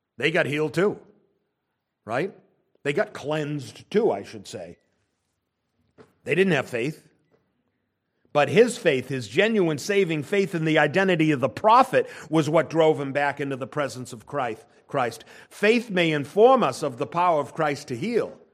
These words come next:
but it's not our faith that saves us in the final analysis, friends. It's Christ that saves us.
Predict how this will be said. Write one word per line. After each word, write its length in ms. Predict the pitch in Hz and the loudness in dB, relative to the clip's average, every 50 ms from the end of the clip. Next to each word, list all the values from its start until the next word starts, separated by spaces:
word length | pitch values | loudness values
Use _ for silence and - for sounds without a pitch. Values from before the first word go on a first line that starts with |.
| _ _ _ _ _ _ _ _ _ _ _ _ _ _ _ _ _ _ _ _ _ _ _ _ _ _ _ _ _ _ _ _ _ _ _ _ _ _ _ _ _ | _ _ _ _ _ _ _ _ _ _ _ _ _ _ _ _ _ _ _ _ _ _ _ _ _ _ _ _ _ _ _ _ _ _ _ _ _ _ _ _ _
but 120 | - 139 139 | -6 -6 -6
it's 180 | 135 - 147 | -6 -6 -6
not 200 | 156 180 180 160 | -2 -2 0 0
our 120 | 143 131 - | 0 -2 -2
faith 320 | - 170 170 160 - - | -2 -2 -2 -2 -2 -6
that 140 | 131 110 - | -16 -18 -16
saves 380 | - - 156 151 147 123 110 | -12 -10 -8 -8 -10 -12 -14
us 220 | 117 98 87 - - | -18 -18 -18 -18 -18
in 80 | 110 | -18
the 80 | 104 104 | -18 -18
final 380 | - - 135 127 123 117 110 104 | -14 -12 -12 -12 -10 -12 -12 -12
analysis, 520 | 98 104 110 113 113 110 101 - 101 90 | -12 -12 -12 -12 -12 -14 -14 -16 -20 -20
friends. 360 | - _ 101 92 90 90 98 | -20 _ -18 -18 -18 -18 -18
It's 160 | 107 101 - | -20 -20 -20
Christ 640 | - _ - - 127 120 120 120 107 - - - - - | -20 _ -16 -12 -10 -8 -8 -10 -12 -14 -18 -20 -20 -20
that 180 | 95 90 _ | -20 -20 _
saves 460 | - - 90 82 82 78 _ - - | -20 -20 -20 -20 -20 -20 _ -20 -20
us. 340 | - - - - - - - | -20 -20 -20 -20 -20 -20 -20